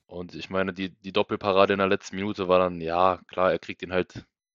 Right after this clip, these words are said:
mehr oder weniger auf den Mann geschossen, so, aber ist ja egal, ne? Er hält ihn, ist da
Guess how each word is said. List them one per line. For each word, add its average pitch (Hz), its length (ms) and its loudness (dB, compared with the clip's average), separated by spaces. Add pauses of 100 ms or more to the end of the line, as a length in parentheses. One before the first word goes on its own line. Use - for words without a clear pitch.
(240)
mehr 87 160 -4
oder 92 160 4
weniger 95 220 -2
auf 87 100 -2
den 92 80 -14
Mann 85 180 -4
geschossen, 82 400 -8
so, 82 100 -2
aber 85 160 2
ist - 120 -4
ja 107 80 2
egal, 107 300 2
ne? 104 180 -4
Er 87 120 -2
hält 117 240 -2
ihn, 131 160 -6
ist 90 180 -8
da 110 280 0